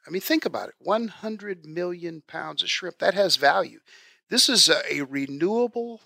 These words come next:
natural resource. Well, look at aquaculture. Aquaculture has its challenges, and it's not the panacea that people think.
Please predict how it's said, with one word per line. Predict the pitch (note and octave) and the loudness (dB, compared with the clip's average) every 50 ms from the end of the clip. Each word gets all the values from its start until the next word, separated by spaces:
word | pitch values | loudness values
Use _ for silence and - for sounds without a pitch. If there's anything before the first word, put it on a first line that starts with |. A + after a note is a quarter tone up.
| _ F#3 | _ -20
natural | - B2 C3+ - D#3 D#3 F3+ - - - F#3 F3+ E3 D#3 C#3 | -16 -6 -4 -2 -2 -2 -4 -6 -6 -8 -8 -8 -10 -12 -14
resource. | A2+ B2 C3 D#3 F3+ - - - F#2+ - - - - - - - - - _ _ _ _ _ _ _ _ _ _ | -12 -10 -8 0 2 4 4 2 2 -4 -12 -6 -2 0 2 2 0 0 _ _ _ _ _ _ _ _ _ _
Well, | _ - C3+ C3+ C3 C3 C3 | _ -6 -4 -4 -4 0 4
look | D#3+ G3 - - | 4 4 6 6
at | D#3+ | 4
aquaculture. | C#3+ C3+ C#3+ D#3 - - C#3+ - - C#3+ B2 A#2+ - - C3 | 6 6 6 6 4 -2 -6 -6 -6 -6 -8 -6 -8 -8 2
Aquaculture | C3+ D#3+ G#3+ - - A3 - F3+ F3 D3+ - - C3 B2+ | 4 4 4 4 0 -2 2 4 4 4 4 2 2 4
has | C#3 C#3 B2+ - | 6 6 6 4
its | C3+ C3 - | 4 2 2
challenges, | - - F3 F3+ G3+ G#3+ G3 D3+ A#2+ - A#2 B2+ - - - | 2 4 4 4 4 2 -2 -6 -6 -8 -10 -8 -4 -4 -4
and | C#3 C#3 C#3+ | -4 -4 -6
it's | D#3 D3+ - - - | -2 2 2 2 4
not | D3 D#3 F#3 G#3 G3 - _ - _ | 4 4 4 4 4 0 _ -16 _
the | _ C#3 - | _ -8 -4
panacea | - E3+ E3+ D#3+ D3+ C#3 B2+ - F3+ G3 F#3+ F3+ D#3 | -2 0 0 0 2 4 4 4 4 4 0 -2 -2
that | C3+ C3 B2+ - | -4 -6 -10 -8
people | - D#3 D3+ - C3 - | -10 -10 -10 -10 -14 -12
think. | - - B2+ B2 - - _ | -10 -10 -8 -10 -10 -14 _